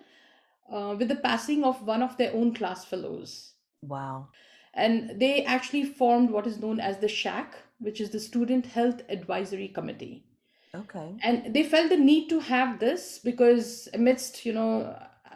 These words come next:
Speaker 1: having to bear the loss of their own class fellow, they were also feeling the stress of this ongoing pandemic. And they felt that there was a need to investigate certain potential gaps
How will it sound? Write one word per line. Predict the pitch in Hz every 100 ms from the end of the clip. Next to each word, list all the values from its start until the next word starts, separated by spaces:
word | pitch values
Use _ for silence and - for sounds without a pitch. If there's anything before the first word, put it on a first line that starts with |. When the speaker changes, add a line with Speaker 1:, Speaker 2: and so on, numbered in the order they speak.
| -
Speaker 1:
having | 226 220 233
to | 208
bear | 208 220
the | 214
loss | 202 220 226
of | 214 -
their | 208
own | 208 220
class | 220 196 -
fellow, | 320 269 202 - - _ -
they |
were | 226 220
also | 240 262 277 262
feeling | 240 - 233 247 247
the |
stress | 208 - 208 208
of | 202 -
this | 185 -
ongoing | 196 196 202 208
pandemic. | 185 185 190 175 175
And | - 202
they | 208
felt | - 240 240
that | 208 196 - - _ _ _ _
there | 226
was | 226 254 277
a | 254
need | 240 269 277 277
to | -
investigate | 226 226 233 240 233 233
certain | 220 202 220
potential | 220 202 214 233
gaps | 208 208 202 - - - -